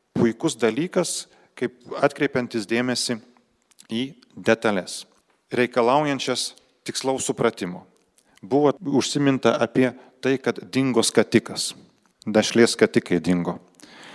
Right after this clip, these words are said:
E, kiek šiandien iš čia esančių žmonių mūsų tarpe galėtų įv-, tiksliai įvardint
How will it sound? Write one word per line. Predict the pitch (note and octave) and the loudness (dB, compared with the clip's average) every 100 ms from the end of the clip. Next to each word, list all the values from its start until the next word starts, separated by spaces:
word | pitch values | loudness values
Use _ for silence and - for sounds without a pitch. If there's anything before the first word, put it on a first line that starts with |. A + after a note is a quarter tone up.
| - - - - - | -20 -20 -20 -14 0
E, | A#2 A2 G#2+ G#2 G2+ - - - | 4 4 4 2 0 -4 -12 0
kiek | D3+ E3+ E3 - | 8 8 8 -8
šiandien | - C#3+ C#3+ B2+ B2 | -2 0 2 2 2
iš | C3+ - | 0 0
čia | A#2+ - | 0 2
esančių | C3+ - B2 - A2 G#2 - - - | 0 2 0 2 0 0 -4 -14 -8
žmonių | - G#2 G#2 C#3 F#3 - - _ _ _ - B2 | -4 0 4 6 6 2 -10 _ _ _ -20 -4
mūsų | A2+ C#3+ - F#2+ | 4 4 4 2
tarpe | C3 D#3 - D3 B2+ - - - - _ _ _ - | 4 4 4 2 2 -18 -18 -16 -16 _ _ _ -10
galėtų | G#2 A2 - - A#2+ | -2 2 2 2 -2
įv-, | A#2+ G#2+ | -2 -4
tiksliai | - D#3 - B2+ - | -2 0 2 2 2
įvardint | G2+ A2 A#2+ C3 B2+ - | 2 4 4 2 0 -2